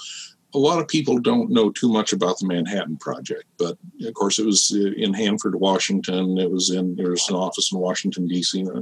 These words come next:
you know, several different places, but the primary, uh, office was in Los Alamos, New Mexico. And this was Project Y. Uh, and in nineteen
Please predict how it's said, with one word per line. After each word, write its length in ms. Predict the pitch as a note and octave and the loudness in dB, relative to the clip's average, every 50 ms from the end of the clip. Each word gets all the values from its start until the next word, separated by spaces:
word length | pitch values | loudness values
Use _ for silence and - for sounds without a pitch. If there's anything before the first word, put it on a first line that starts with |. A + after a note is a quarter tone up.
| - | -6
you 160 | - D2+ D2+ - | -4 -2 -2 0
know, 120 | F#2+ E2+ - | -2 -2 0
several 320 | - - A#2+ A2 A2 A2 | 2 2 4 4 4 4
different 240 | G#2 F#2+ F#2 F2 E2+ | 4 2 0 -2 -2
places, 320 | - A2+ A2+ - - F#2+ | 0 0 2 2 0 0
but 160 | F2+ - F2+ - | 0 -2 -4 -6
the 60 | - | -6
primary, 600 | - - C3+ D#3 D3+ C#3+ A#2+ A2 G#2+ G#2+ G#2+ A2 - - - - - - - - _ - | -4 -2 -2 0 2 2 4 4 4 4 2 -2 -6 -10 -12 -10 -10 -12 -14 -14 _ -6
uh, 420 | G#2+ G2+ F#2+ F2+ F2 F2 F2 F2+ F#2 | -2 0 0 0 0 0 0 0 0
office 500 | - A2 A2 A2 A2 - G#2+ - - - | 0 0 2 2 2 2 2 2 4 4
was 180 | G#2 G2 F#2+ | 2 2 2
in 120 | G2+ F#2+ F#2 | 2 2 2
Los 240 | F#2 F#2 F2+ - - | 2 0 0 0 0
Alamos, 460 | F#2 F2+ F2+ F2+ F2 F2+ F2 - - | 0 0 2 2 2 0 -2 -2 -4
New 80 | - F#2+ | -4 -4
Mexico. 600 | F2 E2 D#2 - - - - - - - C2 - - _ _ _ _ _ _ _ _ _ _ _ _ _ - - - | -4 -4 -4 -4 -4 -4 -4 -6 -8 -10 -10 -12 -14 _ _ _ _ _ _ _ _ _ _ _ _ _ -14 -4 0
And 100 | - A2+ | 2 4
this 140 | A#2 A2 - | 6 6 6
was 140 | C3 A2 - | 6 4 2
Project 560 | - - - G#2+ G#2 G2+ - G2 F2+ - - | 2 0 2 4 4 4 4 2 2 2 0
Y. 440 | D#2+ E2 G2 G#2 F2+ D#2 C#2+ - - - _ - - - - - - - - - _ - | -2 0 0 2 2 0 0 -2 -4 -6 _ -16 -14 -12 -12 -12 -12 -14 -16 -18 _ -6
Uh, 280 | - G#2 G2 G2 G2+ - - | -4 -2 0 0 0 0 2
and 140 | C3 A#2+ A#2+ | 2 4 4
in 160 | A2+ G#2+ G#2+ | 4 4 4
nineteen 600 | A2+ B2 C#3+ C#3 B2+ - - B2 B2 A#2 A#2 | 4 4 2 2 0 2 2 4 4 4 2